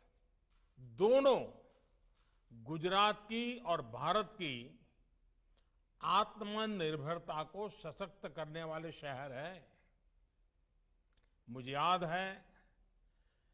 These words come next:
जब अहमदाबाद में मेट्रो की शुरुआत हुई थी, तो वो कितना अद्भुत पल था। लोग छत पे धावे पर खड़े थे, लोगों को चेहरों पर जो खुशी थी,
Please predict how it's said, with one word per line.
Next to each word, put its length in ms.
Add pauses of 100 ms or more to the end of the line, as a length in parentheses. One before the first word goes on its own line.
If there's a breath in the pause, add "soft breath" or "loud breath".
(120)
जब 160
अहमदाबाद 680
में 180
मेट्रो 480
की 160
शुरुआत 580
हुई 220
थी, 480 (1400)
तो 60
वो 100
कितना 460
अद्भुत 640
पल 200
था। 300 (2250)
लोग 320
छत 360
पे 300
धावे 400
पर 180
खड़े 280
थे, 220 (1080)
लोगों 400
को 120
चेहरों 420
पर 160
जो 140
खुशी 420
थी, 540